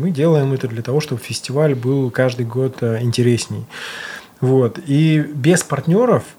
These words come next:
фестиваль провести невозможно. И как раз в этом и заключается, ну, в чём суть партнёрства, да? У нас есть ресурс. Это рестораторы и гости фестиваля. Э,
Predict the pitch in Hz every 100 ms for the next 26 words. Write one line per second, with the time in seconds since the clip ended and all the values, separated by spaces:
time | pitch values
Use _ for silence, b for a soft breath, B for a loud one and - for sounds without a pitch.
0 | - _ - - - 160 180 131 127 123
1 | - 151 131 131 143 139 117 110 101 117
2 | 117 127 190 196 - 127 175 139 120 123
3 | 123 - 165 156 151 - 135 123 120 -
4 | - _ - 151 - 180 160 170 165 139
5 | 156 151 127 - 110 139 180 185 156 139
6 | 190 - 147 147 131 - 131 104 - -
7 | 160 135 - 131 113 - 131 - 170 233
8 | 202 185 B B B B B - 180 175
9 | 127 156 156 - 135 123 113 120 - 110
10 | 101 - B B B B B B _ _
11 | - 131 131 127